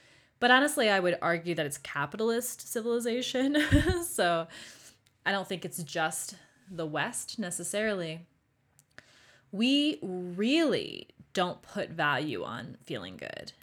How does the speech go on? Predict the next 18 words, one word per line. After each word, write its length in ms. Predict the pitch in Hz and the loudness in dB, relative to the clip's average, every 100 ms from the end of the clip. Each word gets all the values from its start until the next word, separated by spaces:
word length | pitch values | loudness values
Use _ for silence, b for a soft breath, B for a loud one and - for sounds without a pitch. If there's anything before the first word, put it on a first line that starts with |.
| _ | _
especially 1040 | 196 185 - - - 349 370 - 202 170 160 | -6 -4 -6 -6 2 2 4 0 -2 -2 -4
in 60 | |
the 80 | 160 | -4
United 360 | 156 147 139 - | -4 -6 -6 -8
States. 600 | - 156 - - - - b b b b b b b b _ | -2 -2 -2 -8 -10 -12 b b b b b b b b _
Now, 320 | 214 226 220 220 | 4 8 8 8
there 120 | 285 | 6
are 40 | |
a 40 | 254 | 6
lot 200 | 185 170 | 6 4
of 100 | - | 2
theories 560 | _ 151 156 165 220 | _ -4 0 0 0
why, 340 | 196 156 156 - | 2 2 2 -2
particularly 880 | 185 - - - 269 - 170 160 160 | -12 -10 -10 -8 -6 -2 -2 0 -2
in 60 | |
the 60 | 165 | -2
United 320 | 160 147 147 | -4 -4 -4
States, 640 | - 185 170 147 143 - | -2 2 2 2 -2 -8